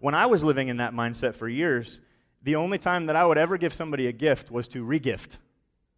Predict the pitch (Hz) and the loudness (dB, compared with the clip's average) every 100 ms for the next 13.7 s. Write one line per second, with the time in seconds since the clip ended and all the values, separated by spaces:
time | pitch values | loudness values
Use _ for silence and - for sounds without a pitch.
0 | _ 131 131 147 139 127 120 139 120 120 | _ -2 0 2 2 2 0 -2 -4 -4
1 | 165 156 117 - _ - 143 160 175 180 | -2 0 -2 -4 _ -6 2 4 6 6
2 | 170 147 170 180 147 156 170 151 - _ | 6 6 0 -6 -6 -2 2 0 -2 _
3 | 147 143 - 190 202 - - 165 190 151 | -8 -6 -2 0 0 -4 -6 -2 -2 0
4 | 156 147 - - 147 123 123 147 - 165 | 0 0 -4 -8 -6 -6 -4 -4 0 0
5 | 127 92 - _ _ _ _ _ _ _ | 0 -2 -12 _ _ _ _ _ _ _
6 | _ _ _ _ - 170 156 185 190 190 | _ _ _ _ 2 4 6 4 4 4
7 | 175 156 160 156 190 175 160 185 196 190 | 2 0 2 2 2 0 0 0 0 -2
8 | 180 160 170 175 143 156 160 156 - 165 | -4 -2 -4 -4 -2 0 0 -2 -6 -10
9 | - 196 170 190 190 165 180 - 170 156 | -4 -2 -2 -2 -4 -2 -2 -4 -6 -4
10 | 175 160 160 151 165 170 151 180 - 160 | -6 -6 -6 -4 -4 -4 0 0 -2 -8
11 | 170 156 165 180 165 165 147 147 160 151 | -6 -2 -2 -2 -4 -6 -8 -8 -6 -2
12 | 156 147 139 214 180 170 165 156 156 143 | 0 0 -4 -4 -2 -2 -4 -2 -2 -2
13 | 143 135 147 156 170 123 110 | -4 -4 -4 -2 -2 -2 -10